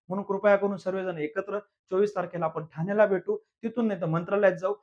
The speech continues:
आणि नक्कीच वनरक्षक भरती आणि वनसेवक भरतीसाठी हंड्रेड आणि एक हजार एक टक्के प्रयत्न करून लवकरात लवकर ही भरती येऊ,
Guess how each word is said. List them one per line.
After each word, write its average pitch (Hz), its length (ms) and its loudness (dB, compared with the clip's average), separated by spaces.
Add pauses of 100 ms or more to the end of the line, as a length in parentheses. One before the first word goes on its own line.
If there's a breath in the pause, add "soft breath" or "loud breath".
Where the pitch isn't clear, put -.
(200)
आणि 165 180 -6
नक्कीच 185 280 -4
वनरक्षक 170 440 -4
भरती 156 360 -4
आणि 170 140 -8
वनसेवक 165 540 -2
भरतीसाठी 147 640 -8 (300)
हंड्रेड 202 360 -2 (200)
आणि 160 360 2
एक 196 140 4
हजार 185 220 4
एक 185 160 -4
टक्के 151 380 -12 (220)
प्रयत्न 170 320 2
करून 180 300 -6
लवकरात 160 380 -2
लवकर 131 240 -16
ही 147 60 -14
भरती 139 360 -10
येऊ, 180 180 4